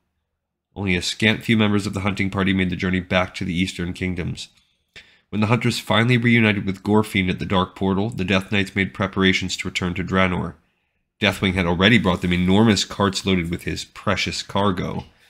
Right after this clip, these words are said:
The objects were heavy, large, and enchanted. Mortal eyes could not see what lay within the crude containers, and magical energies seemed to have no effect on them. The contents were of little concern to Gorfinn. He only wanted to finish his mission.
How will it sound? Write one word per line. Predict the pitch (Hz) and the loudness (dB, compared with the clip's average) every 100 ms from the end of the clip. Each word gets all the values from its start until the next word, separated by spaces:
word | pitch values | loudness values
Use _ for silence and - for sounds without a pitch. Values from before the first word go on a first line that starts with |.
| - - - | -18 -18 -4
The | 90 | 2
objects | 92 87 90 - | 4 4 0 -2
were | - | -6
heavy, | 80 92 92 104 117 - | -4 0 2 0 -2 -4
large, | 98 92 92 90 | 0 2 2 0
and | - | -4
enchanted. | 90 85 - 85 82 80 65 _ _ - | -4 -2 -2 -2 -4 -10 -10 _ _ -2
Mortal | 95 117 101 | 2 4 4
eyes | 92 90 - | 2 -2 -4
could | - 98 | -4 0
not | 98 95 | 0 0
see | - 131 110 85 - _ _ | 0 2 4 2 -4 _ _
what | 95 71 | -4 0
lay | 87 87 | 2 0
within | 87 90 | -2 -4
the | 87 | -6
crude | - 95 85 | -4 -6 -4
containers, | 90 82 101 92 73 - - _ - | -6 -2 0 0 -4 -10 -20 _ -2
and | 104 | 2
magical | 104 110 135 127 95 | 4 4 2 2 4
energies | 95 90 92 92 - | 4 2 0 -2 -6
seemed | - 113 98 | -4 -2 -2
to | 98 | 0
have | 92 | 0
no | 95 92 | 2 0
effect | 87 - - 92 | 0 -2 -2 -4
on | 85 | -4
them. | 85 - _ _ _ _ _ _ _ _ _ _ | -6 -10 _ _ _ _ _ _ _ _ _ _
The | 98 | -4
contents | - 127 135 147 135 | 2 4 4 2 4
were | 113 | 2
of | 92 | 4
little | 101 113 | 2 2
concern | 123 123 110 95 92 | 0 0 2 2 2
to | 92 | 0
Gorfinn. | 95 - - 90 80 | 4 4 4 -4 -4
He | 90 117 104 78 - | 2 4 4 2 -6
only | 82 85 | -8 -6
wanted | 82 87 | -6 -6
to | 92 | -8
finish | - 85 101 | -8 -6 -6
his | 95 | -4
mission. | 87 - - - | -4 -4 -8 -14